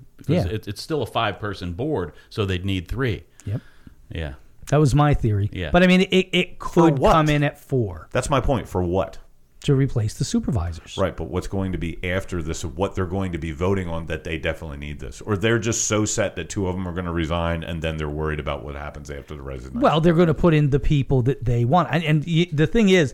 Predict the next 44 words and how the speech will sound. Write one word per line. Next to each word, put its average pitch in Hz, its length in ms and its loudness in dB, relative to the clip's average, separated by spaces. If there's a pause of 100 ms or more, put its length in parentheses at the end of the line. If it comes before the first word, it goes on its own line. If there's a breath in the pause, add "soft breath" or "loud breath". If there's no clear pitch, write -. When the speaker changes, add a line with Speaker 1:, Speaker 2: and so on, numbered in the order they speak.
Speaker 3:
No, 135 300 4
Speaker 2:
I 170 80 6
Speaker 3:
she 208 60 8
Speaker 2:
don't 208 180 6
know 180 140 6
who 170 160 4
those 151 220 4
people 131 340 2
are. 151 360 -2 (800)
Like, 135 100 2
Speaker 3:
Was 160 100 4
Speaker 2:
I, 175 80 6
Speaker 3:
it 185 60 2
Speaker 2:
I, 165 240 6
I've 170 60 4
been 175 160 6
racking 180 280 6
my 165 140 6
brain. 147 340 4 (260 loud breath)
Who 196 180 4
they 202 160 6
gonna 170 200 4
get 147 160 2
to 143 80 0
replace 190 500 2
Speaker 1:
Yeah. 175 60 6
Speaker 2:
anybody? 120 480 2
And, 139 200 2
and, 147 160 2
like, 139 160 4
nobody's 160 400 2
coming 135 280 2
up. 170 320 0
Speaker 3:
Was 110 160 2
there 113 140 2
Speaker 1:
Yeah. - 60 0
Speaker 3:
any 117 200 2
other 110 240 2
oddities 101 540 2
in 101 100 0
the, 90 260 0
in 95 100 -2
the 90 60 -2
crowd? 95 540 0